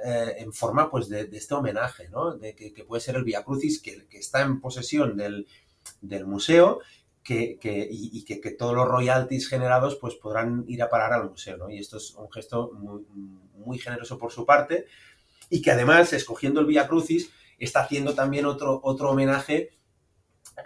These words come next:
a sus orígenes, no solo natales, sino, mm, artísticos, ¿no? Porque el vi-, al final el Vía Crucis eh, él cuando, cuando, como os comentaba,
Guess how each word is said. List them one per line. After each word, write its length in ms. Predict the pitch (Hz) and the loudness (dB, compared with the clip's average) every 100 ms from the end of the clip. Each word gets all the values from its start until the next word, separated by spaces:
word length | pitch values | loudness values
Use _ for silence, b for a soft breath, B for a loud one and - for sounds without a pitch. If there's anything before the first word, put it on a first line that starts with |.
| _ - | _ -4
a 140 | 113 | -4
sus 200 | 113 135 | -2 0
orígenes, 420 | 135 151 156 131 | 4 4 4 2
no 100 | 120 | 0
solo 460 | 127 139 131 127 123 | 0 2 4 4 2
natales, 680 | 117 120 117 110 127 139 143 | -6 -4 -4 0 0 0 -2
sino, 440 | 123 123 131 - - | -2 0 0 -2 -8
mm, 340 | 117 110 110 107 - _ - | -8 -8 -10 -16 -20 _ -12
artísticos, 680 | - 170 170 - 104 98 101 | -4 0 0 0 -8 -10 -2
¿no? 160 | 123 | -2
Porque 400 | 127 113 120 107 B B B - | -2 -4 -4 -6 B B B -8
el 140 | 113 | -6
vi-, 140 | 110 117 | -4 -4
al 100 | 117 | -6
final 220 | 113 127 | -2 0
el 40 | 131 | 2
Vía 180 | 135 | 2
Crucis 480 | 131 147 131 113 - _ _ | 2 0 0 -2 -4 _ _
eh, 160 | - 117 | -4 -2
él 140 | 127 120 | -2 4
cuando, 340 | 143 135 135 | 4 6 2
cuando, 580 | 131 117 113 110 107 101 - | 0 -4 -2 0 -2 -2 -10
como 160 | 107 | -12
os 80 | 104 | -12
comentaba, 520 | 107 101 131 143 113 | -10 -4 4 4 4